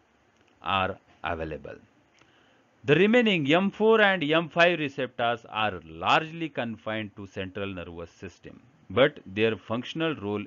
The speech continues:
is poorly understood. For detailed mechanism of action of this receptor, see the previous videos on this channel. The link is given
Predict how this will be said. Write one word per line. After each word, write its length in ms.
is 240
poorly 600
understood. 600
For 200
detailed 460
mechanism 640
of 260
action 400
of 220
this 220
receptor, 640
see 480
the 80
previous 560
videos 600
on 280
this 220
channel. 440
The 140
link 480
is 240
given 500